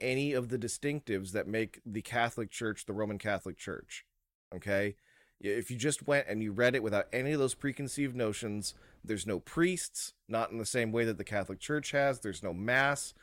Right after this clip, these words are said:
not in the same way the Catholic Church has. Peter isn't the head of the church the way that they claim. Just all of their claims melt away in a simple, liter-, not literal in every sense, but a serious, simple reading of the New Testament. So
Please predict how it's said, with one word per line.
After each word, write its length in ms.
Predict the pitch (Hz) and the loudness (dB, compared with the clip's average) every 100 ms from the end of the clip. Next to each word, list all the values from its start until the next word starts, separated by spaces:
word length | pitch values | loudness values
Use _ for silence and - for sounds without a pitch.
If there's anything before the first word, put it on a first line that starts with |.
| - _ | -20 _
not 200 | 117 123 | -2 0
in 80 | 123 | 0
the 60 | 127 | -2
same 220 | 135 123 | -2 0
way 120 | 120 | 2
the 80 | 113 | 0
Catholic 380 | - 113 110 110 | 2 2 2 -4
Church 280 | - 107 - | -4 -4 0
has. 400 | 107 104 98 - - - _ | 2 2 0 -8 -18 -20 _
Peter 420 | - 131 131 135 123 | -6 0 2 2 0
isn't 460 | 117 120 110 113 | 0 -2 0 -2
the 80 | 98 | -2
head 180 | 104 110 | 2 2
of 60 | |
the 80 | 90 | 2
church 400 | - 135 139 - | 0 0 0 0
the 60 | 131 | -2
way 120 | 123 | 0
that 140 | 120 | 0
they 100 | 120 | -2
claim. 520 | 113 - 117 113 107 104 _ - _ | -4 0 0 0 -2 -8 _ -20 _
Just 220 | 107 127 - | -6 -6 -4
all 300 | - 139 170 | 4 6 6
of 80 | 151 | 6
their 100 | 139 | 2
claims 420 | 123 139 135 117 | 0 2 2 2
melt 380 | 104 113 123 127 | 0 4 4 4
away 520 | 123 117 117 101 90 - - - | 0 6 6 6 2 -4 -16 -8
in 100 | 110 | -2
a 100 | 101 | -2
simple, 760 | 92 - 143 143 151 147 147 143 - - - - - _ _ _ _ _ _ _ 101 | 0 0 0 0 4 6 4 2 -10 -20 -20 -20 -20 _ _ _ _ _ _ _ -10
liter-, 500 | 101 113 139 143 135 | -8 2 4 4 4
not 240 | 151 110 | 2 2
literal 480 | 117 139 147 156 151 | 2 4 6 6 4
in 140 | 120 | 0
every 300 | - 120 131 | 2 2 2
sense, 320 | 147 156 156 - | 0 2 0 0
but 140 | 117 | 0
a 40 | |
serious, 680 | 98 - 143 143 135 127 - - | 0 0 0 2 2 0 -4 -10
simple 520 | - - 131 127 120 117 | -6 -2 0 0 0 0
reading 420 | 113 117 110 101 | -2 -2 0 2
of 240 | 85 95 | 0 0
the 60 | 95 | -2
New 120 | 90 | -4
Testament. 520 | - 82 - 76 60 | -4 -8 -8 -12 -12
So 380 | - - 87 85 | -8 -4 -2 -4